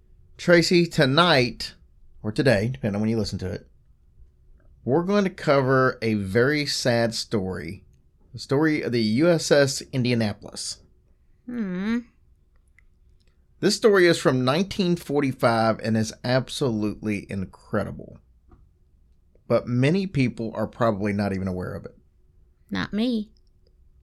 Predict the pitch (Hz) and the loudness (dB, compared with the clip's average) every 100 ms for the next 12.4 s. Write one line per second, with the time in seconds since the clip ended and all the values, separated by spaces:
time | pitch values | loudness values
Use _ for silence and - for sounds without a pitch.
0 | _ _ - 170 147 147 - - - - | _ _ -4 2 2 2 -8 -20 -20 -20
1 | _ _ _ _ _ - 190 254 240 185 | _ _ _ _ _ -6 -2 0 0 -2
2 | 165 170 180 214 139 120 92 - - _ | -4 -4 -4 -2 2 2 0 -12 -18 _
3 | _ _ _ _ - - - - _ _ | _ _ _ _ -20 -20 -20 -20 _ _
4 | _ - 143 160 113 180 226 262 226 220 | _ -2 2 2 4 4 6 2 4 4
5 | 202 175 156 143 110 131 113 95 55 - | 4 4 2 0 0 2 0 -4 -10 -10
6 | - - _ _ _ _ _ _ 117 113 | -10 -12 _ _ _ _ _ _ -4 0
7 | 117 110 120 113 120 113 110 98 _ - | 0 0 -2 0 2 4 2 0 _ -2
8 | 190 196 208 180 170 165 147 135 120 - | 2 4 4 6 6 6 2 2 -2 0
9 | 107 95 110 110 _ _ _ _ _ _ | -2 -2 -10 -14 _ _ _ _ _ _
10 | _ _ - - 120 117 110 - 156 135 | _ _ -16 -2 4 4 2 0 2 2
11 | 123 - 117 117 110 107 104 107 117 104 | 0 -4 -2 0 2 2 0 -4 -2 0
12 | 101 87 107 95 | 0 -2 -4 -4